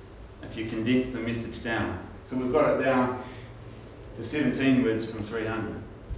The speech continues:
Getting to the point is what I'm trying to say. We put it into a business context. This is a, uh, paragraph that actually came out of a business, um,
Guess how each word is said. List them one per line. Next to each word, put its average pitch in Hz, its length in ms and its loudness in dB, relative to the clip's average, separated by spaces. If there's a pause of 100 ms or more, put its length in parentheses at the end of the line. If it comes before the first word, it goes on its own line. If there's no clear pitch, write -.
(1120)
Getting 127 240 0
to - 80 -4
the - 80 -4 (120)
point 101 200 -4 (800)
is - 100 -8
what 107 160 -2
I'm 101 160 0
trying 95 200 -2
to - 60 -4
say. 98 200 -4 (3250)
We 147 80 -2
put 208 160 6
it 196 120 12
into 156 160 8
a - 60 8
business 156 400 6
context. 101 540 0 (1700)
This 190 200 4
is 185 140 6
a, 131 300 12
uh, 131 380 10
paragraph 160 580 8
that 123 120 4
actually 131 260 0
came 127 220 6
out 127 200 6
of 113 140 4
a 127 100 -2
business, 127 380 0
um, 110 400 4